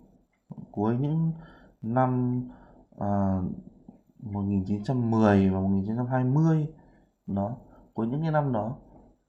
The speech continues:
Afghanistan đã nằm trong cái gọng kìm đấy rồi. Rồi sau này, đến cuối chiến tranh lạnh, thì Afghanistan chứng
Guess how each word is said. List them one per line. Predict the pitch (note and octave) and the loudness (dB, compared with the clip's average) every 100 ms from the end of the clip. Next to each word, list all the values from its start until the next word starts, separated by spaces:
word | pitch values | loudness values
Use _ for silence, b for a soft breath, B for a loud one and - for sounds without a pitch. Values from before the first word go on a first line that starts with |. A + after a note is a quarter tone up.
| _ _ _ _ _ _ - | _ _ _ _ _ _ -16
Afghanistan | - C3 B2+ C3+ C#3 - B2 A#2 | -6 -2 0 0 -2 2 2 2
đã | A2+ | 0
nằm | B2 A2+ F#2+ | 2 2 0
trong | - A#2+ A2 | -2 -6 -6
cái | A2 - b b b b b b | -10 -10 b b b b b b
gọng | - B2 A2 | -8 -6 -4
kìm | - A2 F#2+ | 0 2 2
đấy | F#2+ | 2
rồi. | A#2 F#2+ - - - - _ _ - | 0 -2 -4 -18 -20 -20 _ _ -4
Rồi | A2+ | -2
sau | G#2 D#3+ D#3+ | 0 2 2
này, | D3+ B2 G#2+ G#2 - B B B B _ _ _ _ - | 4 2 2 -2 -10 B B B B _ _ _ _ -4
đến | A2+ B2+ - - | -2 -2 -6 -2
cuối | C3+ F3 | 4 4
chiến | F3+ D#3+ | 4 0
tranh | F3 D#3 | 0 0
lạnh, | D3+ - - - _ _ _ - - - _ _ - | 0 -4 -16 -20 _ _ _ -20 -20 -20 _ _ -8
thì | - | -2
Afghanistan | C#3 D3 D#3 - D3+ C#3+ C3+ C3 - - | 2 2 0 2 4 4 4 -6 -12 -4
chứng | C3+ | 0